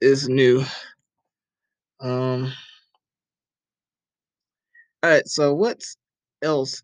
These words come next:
is in the news? Oh,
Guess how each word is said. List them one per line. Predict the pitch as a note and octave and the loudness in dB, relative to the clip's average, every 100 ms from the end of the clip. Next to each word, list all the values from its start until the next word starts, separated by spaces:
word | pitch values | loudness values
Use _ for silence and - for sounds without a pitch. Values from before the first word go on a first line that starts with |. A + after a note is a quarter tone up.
| - | -18
is | - - | -18 -14
in | C3+ | -10
the | B2+ | -8
news? | B2 A#2+ A#2 B2 - - - _ _ _ _ _ _ - - - _ - | -6 -4 -6 -8 -12 -16 -18 _ _ _ _ _ _ -20 -20 -20 _ -4
Oh, | F3+ A#3 F3 A2+ | 2 4 4 2